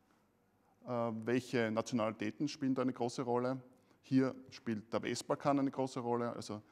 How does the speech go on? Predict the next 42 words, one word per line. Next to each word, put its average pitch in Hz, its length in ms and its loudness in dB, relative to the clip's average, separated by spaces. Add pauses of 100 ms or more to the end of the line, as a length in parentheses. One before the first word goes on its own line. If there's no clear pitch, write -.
(220)
Serben. 131 560 2 (320)
An 113 100 -2
zweiter 110 340 2
Stelle 110 420 -2
ist - 360 -6
hier, 104 320 -2
äh, 107 240 -2 (240)
deutsche 113 300 -2
Staatsbürger, 107 680 0 (300)
es 117 120 -10
sind 110 180 -2
dann 104 220 -4 (100)
Türk-, 131 380 -4
türkische 131 320 -6
Staatsbürger 110 540 0
und 107 100 -4
afghanische 101 460 -4
Staatsbürger. 117 600 -4 (520)
Äh, 110 300 4
wobei 104 320 4
man 117 160 4
sagen 110 240 0
muss, 117 320 0 (100)
weil 104 300 0
viele 117 260 -2
wundern 120 300 2
sich, - 360 -6 (340)
äh, 110 60 -2
warum 104 440 0
deutsche 101 280 -2
Staatsbürger. 107 600 0 (160)
Hier 117 180 0
sind 113 220 -2
wir 107 80 -2
sehr 110 260 2
oft - 180 -2
in 107 60 -8
Vergehenstatbeständen. 107 960 -4
Wir 107 80 -2
haben 107 100 -2
sehr 110 280 -4
viele, 104 340 -2